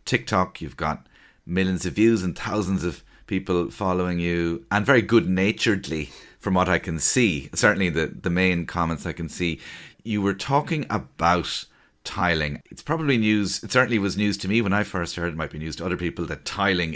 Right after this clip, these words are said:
is mathematical, you know, and not just a problem with grout and forgetting to start in the middle of the floor and work towards the edges.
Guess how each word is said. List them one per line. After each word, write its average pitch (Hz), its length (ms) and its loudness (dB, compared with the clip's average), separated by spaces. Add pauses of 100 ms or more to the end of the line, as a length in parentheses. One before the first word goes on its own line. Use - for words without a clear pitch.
is 87 320 -2
mathematical, 82 920 -4 (120)
you 98 120 -2
know, 76 240 -6
and 82 160 -6
not 85 160 -2
just 82 260 -2
a 82 60 -4
problem 85 420 0
with 71 240 -6 (400)
grout 82 520 2 (360)
and 76 460 -2 (200)
forgetting 85 500 -2
to 82 60 -8
start 82 380 0
in 78 80 -4
the 76 80 -4
middle 87 300 2
of 82 80 2
the 78 80 -8
floor 80 400 0
and 76 160 -4
work 78 180 0
towards 76 360 -2
the 71 120 -4
edges. 76 420 -4